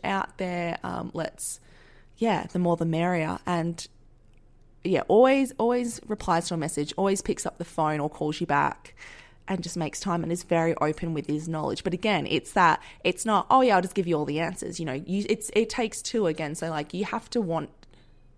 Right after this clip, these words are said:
to, you have to want the knowledge and you have to seek the answers and not just go and be like, "Hey,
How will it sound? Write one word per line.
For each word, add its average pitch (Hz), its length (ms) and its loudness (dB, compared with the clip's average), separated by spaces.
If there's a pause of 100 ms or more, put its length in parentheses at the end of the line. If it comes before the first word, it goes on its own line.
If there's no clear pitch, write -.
(200)
to, 180 300 -2
you 190 140 0
have 262 160 0
to 240 80 0
want 156 220 -2
the 156 80 -4
knowledge - 520 -6
and 165 180 -4
you 165 80 -4
have - 340 -8
to 147 360 -2 (300)
seek - 400 -2
the - 160 -4
answers 143 500 -2
and 170 160 -2
not 170 160 -2
just - 180 -8
go 156 160 0
and 156 320 0
be 165 60 -2
like, 160 220 -4
"Hey, 240 420 0